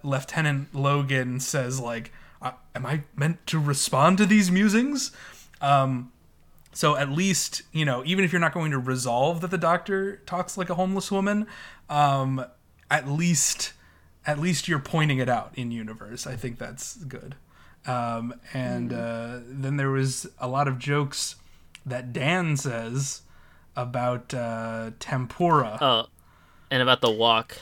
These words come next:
Speaker 3: How about
Speaker 1: And the
Speaker 3: how
Speaker 1: walk.
Speaker 2: Okay. It was, like, the ultimate, like,
Speaker 1: Chibnall
Speaker 2: grown
Speaker 1: joke.
Speaker 2: dad
Speaker 1: Yeah.
Speaker 2: joke. Like,
Speaker 1: Boomer
Speaker 2: it,
Speaker 1: joke.
Speaker 2: it was, oof.
Speaker 3: I,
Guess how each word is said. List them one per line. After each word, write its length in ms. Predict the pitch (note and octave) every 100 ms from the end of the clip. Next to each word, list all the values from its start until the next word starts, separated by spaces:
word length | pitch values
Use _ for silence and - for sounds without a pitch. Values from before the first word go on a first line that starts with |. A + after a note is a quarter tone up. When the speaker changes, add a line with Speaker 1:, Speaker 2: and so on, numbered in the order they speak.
| -
Speaker 3:
How 80 |
about 180 | A#2 -
Speaker 1:
And 100 | -
the 60 | -
Speaker 3:
how 100 | D4
Speaker 1:
walk. 80 | C#4
Speaker 2:
Okay. 440 | B3 G#3 G3+ - - - _ _ _ _ - - -
It 340 | - C#4+ C4+ D#4
was, 280 | F4+ E4
like, 520 | E4 G4 G4 D#4 - - - A#3 A#3 G3+ - - - - - -
the 200 | F4+ -
ultimate, 840 | - C#4 D4 E4 C#4+ C4+ B3+ - - - _ - -
like, 560 | B3 A#3 G#3+ G3 - - - - - -
Speaker 1:
Chibnall 320 | - C#3+ C3
Speaker 2:
grown 560 | A3 G#3 A3+ A3+ A3 G#3
Speaker 1:
joke. 100 | F#3+
Speaker 2:
dad 500 | G3+ F3+ F3+ F3+ F#3+
Speaker 1:
Yeah. 140 | F#3 D3+
Speaker 2:
joke. 280 | D3 F#3+ - -
Like, 500 | G#3+ A3+ G#3 G3+ -
Speaker 1:
Boomer 320 | D#3 C#3+ B3
Speaker 2:
it, 60 | G3+
Speaker 1:
joke. 180 | A2+ F#3
Speaker 2:
it 120 | B3
was, 540 | C4+ C#4 B3+ A#3 - - - - - - - - -
oof. 600 | A#3+ A3 F3 E3 - - - - C#3 - - -
Speaker 3:
I, 100 | -